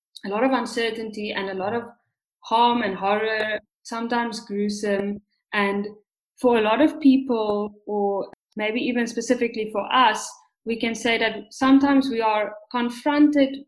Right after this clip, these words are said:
only with seeing this type of suffering at a distance. And you see that especially after, like, the Vietnam War or something like that, where only when the images shown of the Vietnamese people getting killed,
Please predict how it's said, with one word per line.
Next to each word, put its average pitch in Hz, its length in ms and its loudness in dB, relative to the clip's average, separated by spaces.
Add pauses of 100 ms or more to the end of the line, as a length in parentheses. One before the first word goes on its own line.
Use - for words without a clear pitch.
(140)
only 285 260 8
with 254 180 2
seeing 240 520 -4
this 208 240 -4
type 220 220 -8
of 214 100 -8
suffering 226 520 -4
at 190 80 -6
a 196 160 -8
distance. 185 500 -8 (380)
And 214 160 0
you 220 100 -4
see 262 320 2
that 214 180 -2 (140)
especially 247 720 -4
after, 214 600 -4
like, 190 180 -8
the 190 100 -10
Vietnam 202 680 -2
War 208 440 -2
or 202 40 -6 (100)
something 208 260 -8
like 196 200 -8
that, 190 180 -4 (400)
where 190 580 -4 (380)
only 277 260 8
when 233 220 2
the 220 180 -2
images 262 760 4
shown 220 840 -2
of 196 320 -2 (360)
the 208 60 -8
Vietnamese 208 1160 -2
people 202 560 -6
getting 202 340 -8
killed, 226 360 2